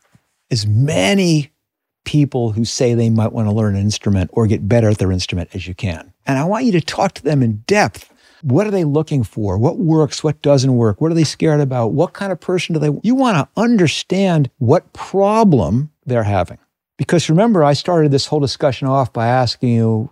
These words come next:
start me off by saying what problem you were trying to solve. And we kind of got to that, but you kind of stumbled into this, again, almost by happenstance, not because you started out from this premise,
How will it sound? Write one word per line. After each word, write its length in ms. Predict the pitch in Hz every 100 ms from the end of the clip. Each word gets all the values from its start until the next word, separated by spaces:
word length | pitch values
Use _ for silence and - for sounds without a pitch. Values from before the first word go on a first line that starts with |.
| -
start 320 | - - 370
me 100 | 320
off 220 | 262 233
by 100 | 214
saying 240 | 196 208 190
what 180 | 170 -
problem 320 | 165 156 139
you 100 | 113
were 80 | 98
trying 280 | 117 95 98
to 80 |
solve. 560 | 92 95 80 64 - - _ _ _ _ _ _ _ _ _ _ _ _ _ -
And 320 | 160 180 180 -
we 180 | 185 -
kind 760 | - - - 285 302 294 240 147
of 220 | 110 101
got 300 | 107 92 -
to 100 | -
that, 360 | 80 60 60 - - - -
but 100 | 160
you 200 | 165 247
kind 200 | - -
of 80 | 160
stumbled 480 | - - 165 160 135
into 240 | 123 120
this, 360 | 110 120 - -
again, 420 | - 113 101 131 - _ _
almost 600 | 135 196 208 156 - - -
by 300 | 160 139 135 117 -
happenstance, 920 | 135 139 156 135 113 - 95 82 - - _
not 320 | 120 143 208 -
because 380 | 180 165 151
you 80 | 143
started 580 | 123 - - 160 170 147
out 300 | 135 143 143
from 240 | - 123
this 180 | 117 110
premise, 540 | - - 139 95 -